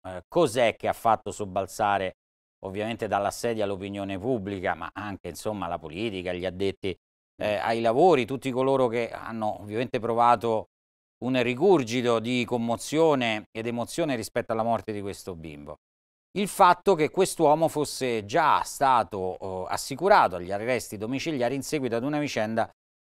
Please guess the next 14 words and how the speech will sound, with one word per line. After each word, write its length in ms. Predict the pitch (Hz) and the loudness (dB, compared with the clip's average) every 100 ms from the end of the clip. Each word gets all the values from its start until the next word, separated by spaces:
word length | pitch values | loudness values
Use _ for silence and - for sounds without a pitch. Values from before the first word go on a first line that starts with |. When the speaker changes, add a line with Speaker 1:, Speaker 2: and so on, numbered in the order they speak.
| _ | _
Speaker 1:
che 160 | 156 | 0
riguardava 520 | 135 143 151 139 151 | 2 2 2 6 4
un'accusa 600 | 139 147 - 165 143 135 | 4 0 -2 -4 2 2
di 280 | 117 139 139 - | 2 0 -4 -2
tentato 560 | 151 147 - 135 127 | -2 -2 2 4 4
omicidio 460 | 123 139 - 120 113 | 0 -4 -4 -4 -2
nei 100 | 113 | -2
Speaker 2:
Sì. 60 | 113 | -4
Speaker 1:
confronti 480 | 107 - 110 98 | -4 -2 -4 -4
di 60 | 101 | -8
un 100 | 95 | -8
collega. 340 | 95 92 87 | -4 0 0
Una 120 | 120 151 | 2 0
vicenda 540 | 139 180 151 143 123 | 2 2 4 6 4